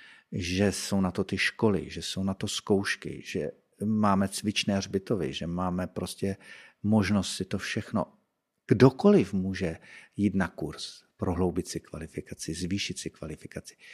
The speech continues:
Jo, to vzdělávání, že tady je, že jsou, eh, občanské výchovy, kde se o tom už žáci na základních školách dozvídají, to je strašně dobře.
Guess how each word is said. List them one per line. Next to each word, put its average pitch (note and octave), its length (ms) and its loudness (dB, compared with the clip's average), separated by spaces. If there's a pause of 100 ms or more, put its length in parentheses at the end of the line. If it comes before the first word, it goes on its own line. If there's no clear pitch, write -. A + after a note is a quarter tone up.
(220)
Jo, F#2 100 -2
to - 140 -4
vzdělávání, G2+ 720 2
že G2 120 -2
tady F#2 260 0
je, E2+ 320 0 (420)
že F2+ 480 6
jsou, F2+ 800 4
eh, F2+ 320 2
občanské G2+ 600 0
výchovy, C3+ 380 0
kde G#2+ 160 0
se - 180 -6
o G#2 100 -4
tom F#2 280 0
už F#2+ 320 -4
žáci F#2 360 0
na G#2 120 2
základních A#2 420 0
školách F#2+ 340 -2
dozvídají, E2+ 540 -2
to - 140 -8
je - 40 -4
strašně - 500 -8
dobře. G2 320 -6